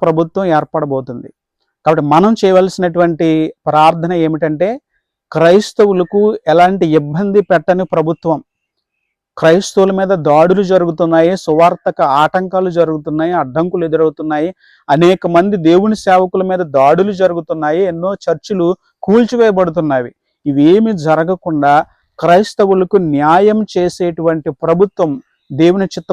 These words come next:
ప్రకారం ఏర్పడాలని ప్రతి ఒక్కరూ ప్రార్థన చేయండి. మన ఆంధ్రప్రదేశ్ గురించి మాట్లాడుకుంటే, ఏ ప్రభుత్వం వచ్చినా కూడా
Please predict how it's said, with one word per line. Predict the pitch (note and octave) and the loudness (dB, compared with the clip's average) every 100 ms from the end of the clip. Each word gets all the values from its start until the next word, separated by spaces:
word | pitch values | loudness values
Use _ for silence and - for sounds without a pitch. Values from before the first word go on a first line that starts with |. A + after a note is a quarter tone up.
| F3 | -2
ప్రకారం | F3 D#3+ F3+ E3+ D#3 | -2 -2 -2 0 0
ఏర్పడాలని | D#3+ D#3 E3 E3 E3 E3 F3 | 0 -2 -2 2 2 0 -4
ప్రతి | D3+ D3 D#3 | -4 -2 -2
ఒక్కరూ | D#3 F3 F#3 F3+ | -2 -2 -4 -2
ప్రార్థన | D#3 C3+ C#3 B2+ | -2 -2 -6 -8
చేయండి. | C3 - - _ _ _ _ _ _ - | -10 -12 -18 _ _ _ _ _ _ 2
మన | D#3 D#3+ D#3 | 6 8 8
ఆంధ్రప్రదేశ్ | F3 F#3+ F#3 F3+ F3 - F3 | 8 8 8 8 8 6 6
గురించి | F3 D#3+ D#3+ | 6 6 6
మాట్లాడుకుంటే, | D3+ D3+ E3+ D#3+ F3 E3+ G#3+ - _ _ - D3+ | 6 6 6 6 6 6 6 4 _ _ 4 8
ఏ | F#3 G#3+ - | 10 8 6
ప్రభుత్వం | E3 E3 G3+ - G#3+ F#3+ | 8 8 6 6 6 8
వచ్చినా | E3+ - F3+ E3+ | 6 6 6 8
కూడా | D3+ D#3 | 8 8